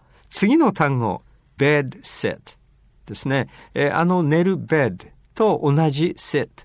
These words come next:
がくっついています。で、まあ、ワンワードで使うんですが、実はこれが、これまでの流れの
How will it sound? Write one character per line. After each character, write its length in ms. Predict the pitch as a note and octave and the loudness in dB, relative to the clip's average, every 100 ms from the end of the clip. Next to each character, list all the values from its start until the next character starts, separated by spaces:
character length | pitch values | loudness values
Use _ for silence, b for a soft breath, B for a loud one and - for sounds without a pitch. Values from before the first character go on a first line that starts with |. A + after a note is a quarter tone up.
| _ | _
が 120 | E3 | -4
く 100 | - | -4
っ 40 | - | -2
つ 120 | F#3+ | -2
い 80 | F3 | 0
て 80 | |
い 40 | G#2 | -4
ま 120 | - | -8
す。 140 | - _ _ - | -18 _ _ -6
で、 80 | F3 | 0
ま 140 | A3+ | 2
あ、 60 | D3+ | 2
ワ 120 | F#3 | 2
ン 60 | A3 | 2
ワ 140 | A3+ | 2
ー 20 | |
ド 120 | C#3 | 0
で 120 | A2+ G#2 | -2 -4
使 220 | - A2+ | -4 -4
う 60 | |
ん 60 | G#2 | -4
で 80 | F#2 | -8
す 140 | - | -4
が、 200 | C3 E3+ B B B | -2 -2 B B B
実 420 | G2 D#3+ G3+ - | -4 -2 -2 -2
は 140 | D4 B3 | -2 -2
こ 140 | F3 | 0
れ 100 | E3+ | 0
が、 320 | D#3+ F3 B2 B B _ | 0 0 -2 B B _
こ 140 | - | 0
れ 120 | D#3+ C4 | 2 2
ま 140 | C#4 | 0
で 80 | A#3 | 0
の 140 | F3+ | 0
流 320 | C3 B2+ D3+ | 0 0 0
れ 120 | F3+ E3+ | 0 0
の 380 | - G3 B2+ | -2 -2 -2